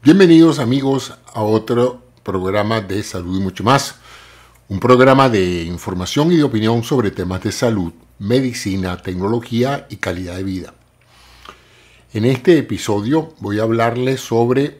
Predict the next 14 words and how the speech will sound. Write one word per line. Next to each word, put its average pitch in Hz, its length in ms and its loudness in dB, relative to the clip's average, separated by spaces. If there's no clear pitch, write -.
un 120 200 -8
tema 147 440 -2
que 101 380 -2
ha - 140 -6
sido, 135 680 -2
a 107 120 -6
través 110 380 -2
de 151 140 0
la 131 80 0
historia 123 460 -2
del 104 160 0
hombre, 123 380 -2
un 113 180 0
anhelo 117 560 -2